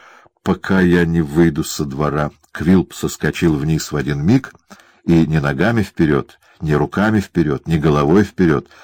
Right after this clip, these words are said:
а сразу всем телом. «Пожалуйста», — сказал он, беря фонарь,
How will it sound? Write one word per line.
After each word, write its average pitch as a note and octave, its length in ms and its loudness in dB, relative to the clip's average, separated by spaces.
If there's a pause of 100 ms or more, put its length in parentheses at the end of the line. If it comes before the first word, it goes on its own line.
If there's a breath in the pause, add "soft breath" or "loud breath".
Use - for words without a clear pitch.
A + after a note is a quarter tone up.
(140 loud breath)
а C#2+ 260 -2
сразу D2+ 500 -4
всем C#2+ 360 -4
телом. B1+ 460 -4 (320 soft breath)
«Пожалуйста», — A#2+ 960 0
сказал D2+ 560 -2
он, C#2+ 140 -4
беря D2+ 280 0
фонарь, A2 540 -2